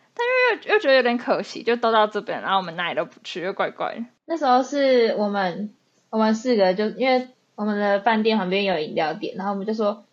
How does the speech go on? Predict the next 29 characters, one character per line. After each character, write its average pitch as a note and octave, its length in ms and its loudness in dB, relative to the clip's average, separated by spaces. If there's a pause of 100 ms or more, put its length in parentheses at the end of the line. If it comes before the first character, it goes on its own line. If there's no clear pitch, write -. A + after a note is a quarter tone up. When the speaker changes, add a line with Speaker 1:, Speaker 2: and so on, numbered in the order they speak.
(120)
Speaker 2:
我 A3 80 -8
们 A#3+ 120 2
要 D4+ 60 2
抽 D4+ 240 2
两 A#3+ 180 2
个 F#3 100 2
下 A3+ 160 4
去 A#3 100 -2
买 G3+ 200 0
饮 E3 200 -6
料， F3+ 240 0 (240)
<laughs> - 260 -20
然 A#3+ 120 2
后 C4+ 280 0 (920)
就， C#4+ 180 6
又 C#4 100 6
抽 C#4 180 4
到 A#3+ 160 6
我 F3+ 80 2
跟 F#3+ 160 4
妮 A3+ 60 4 (120)
娜。 - 300 4 (180)
<laughs> - 260 -20
然 B3 120 2
后 C#4+ 100 4
下 C4+ 220 2
去 C4 180 0
之 A3 140 4
后， A3+ 300 2